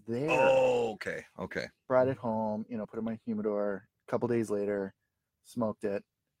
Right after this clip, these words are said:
Speaker 1: and then I called them.
Speaker 2: Oh, you
Speaker 1: And
Speaker 2: fell in love with it. You
Speaker 1: Yeah.
Speaker 2: called them to get more, and they said, "Yeah, they're gone."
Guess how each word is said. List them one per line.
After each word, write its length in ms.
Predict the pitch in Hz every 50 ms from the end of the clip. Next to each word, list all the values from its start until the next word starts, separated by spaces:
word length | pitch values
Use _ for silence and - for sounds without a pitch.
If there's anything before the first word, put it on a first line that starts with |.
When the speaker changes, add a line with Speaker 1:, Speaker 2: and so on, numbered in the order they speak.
| _ _ _ _ _ _ _ _ -
Speaker 1:
and 120 | 110 107
then 80 | 107 101
I 80 | 90 90
called 380 | - - - 160 165 156 131 107
them. 360 | 98 92 87 92 95 95 - _ _ _ _ _ _ 80
Speaker 2:
Oh, 300 | 80 80 80 78 78 - - _ _ -
you 60 | 110
Speaker 1:
And 160 | 104 98 95
Speaker 2:
fell 240 | 95 113 107 104 101
in 80 | 95 98
love 160 | 95 92 87
with 140 | 90 - -
it. 140 | 82 78 - _ - _ _
You 120 | 90 87 110
Speaker 1:
Yeah. 80 | 135
Speaker 2:
called 180 | 113 95 95 90
them 120 | 92 90 - -
to 60 | 92 82
get 160 | 90 87 -
more, 240 | 92 90 87 85 85
and 100 | 82 82
they 100 | 82 82
said, 180 | - - 85 87
"Yeah, 120 | 98 101
they're 100 | 92 87
gone." 240 | 82 87 78 80 80